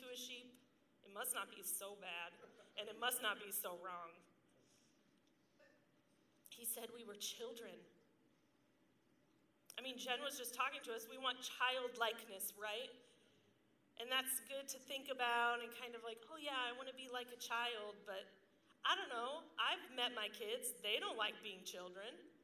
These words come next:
At the end of the day, they wanna be in charge. I do too. But I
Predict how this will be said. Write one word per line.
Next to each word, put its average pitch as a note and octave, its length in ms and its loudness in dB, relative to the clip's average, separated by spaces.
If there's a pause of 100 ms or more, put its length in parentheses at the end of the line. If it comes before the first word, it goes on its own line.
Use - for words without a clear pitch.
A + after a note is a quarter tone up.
(280)
At - 160 4
the D4 160 4
end D4+ 140 4
of D4+ 100 -4
the C#4+ 80 -4
day, F#4 240 4
they D4 80 2
wanna D4+ 220 0
be D#4+ 140 -2
in E4 80 -2
charge. G#4+ 680 -4 (600)
I E4 140 6
do A4 160 6
too. A4+ 560 0 (3250)
But - 80 -18
I - 80 -16